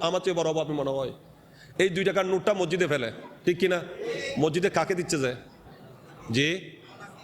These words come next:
কাকে? আল্লাহ তো বলেন, "বন্দা, তুমি দান করার সময় তোমার দান, দান বাক্সে পড়ার আগে,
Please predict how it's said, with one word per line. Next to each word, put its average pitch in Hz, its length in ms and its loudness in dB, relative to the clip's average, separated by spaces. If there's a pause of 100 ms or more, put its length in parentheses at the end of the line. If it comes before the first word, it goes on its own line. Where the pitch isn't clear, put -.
(240)
কাকে? 175 440 0 (760)
আল্লাহ 170 260 2
তো 226 140 0
বলেন, 220 480 0
"বন্দা, 208 340 2
তুমি 226 300 -2
দান 196 220 0
করার 226 400 0
সময় 214 380 0
তোমার 214 380 0
দান, 208 420 0
দান 202 180 2
বাক্সে 220 220 0
পড়ার 208 260 0
আগে, 143 320 -2